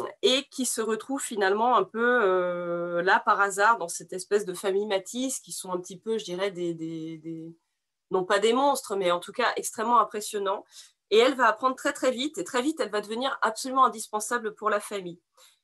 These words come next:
Euh, elle commence en étant dame de compagnie d'Amélie Matisse, et puis petit à petit, c'est quelqu'un qui est très, c'est une femme qui est très, très belle aussi, mais qui a une beauté très, très froide,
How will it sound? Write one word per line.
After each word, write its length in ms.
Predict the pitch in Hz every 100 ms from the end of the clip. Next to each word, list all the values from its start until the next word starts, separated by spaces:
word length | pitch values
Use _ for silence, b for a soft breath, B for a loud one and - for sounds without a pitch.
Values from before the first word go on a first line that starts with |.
| _ _
Euh, 840 | 190 180 175 175 170 165 165 143 95 - _ _ _ _ _ -
elle 340 | 208 233 208 _
commence 380 | 294 285 311 269
en 120 | 226
étant 240 | 233 233
dame 180 | 220 262
de 80 | 262
compagnie 580 | 262 233 226 226 233 285
d'Amélie 380 | 180 208 220 220
Matisse, 560 | 220 - 226 254 - -
et 100 | -
puis 140 | 269
petit 380 | 262 294 285 262
à 60 | 240
petit, 440 | - - 254 302 415 _ _ _
c'est 160 | - 240
quelqu'un 300 | 254 254 302
qui 100 | 226
est 160 | -
très, 320 | - 302 254 -
c'est 300 | - 208 -
une 80 | 233
femme 200 | 294 277
qui 100 | 226
est 100 | -
très, 160 | 277
très 180 | 277 285
belle 180 | 240 240
aussi, 300 | 233 - 277
mais 120 | 233
qui 100 | 233
a 40 |
une 100 | 202
beauté 280 | 196 220 254
très, 180 | - 254
très 160 | 262 240
froide, 500 | - 220 233 165